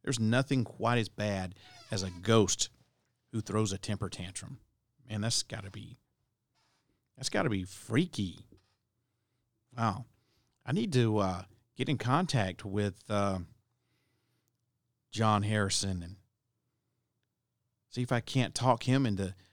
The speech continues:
staying at the Saint James Hotel and maybe, uh,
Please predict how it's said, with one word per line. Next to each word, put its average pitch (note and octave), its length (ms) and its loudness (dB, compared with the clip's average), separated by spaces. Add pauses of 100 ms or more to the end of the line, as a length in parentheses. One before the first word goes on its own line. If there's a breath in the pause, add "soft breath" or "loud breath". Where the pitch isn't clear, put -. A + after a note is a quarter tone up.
(140 soft breath)
staying D#3 520 2
at F#2+ 100 -4
the F#2 60 -2
Saint G#2+ 340 2
James G#2 320 2
Hotel G2+ 640 -2 (2500)
and G#2 140 -6
maybe, B2 420 2
uh, A2 240 2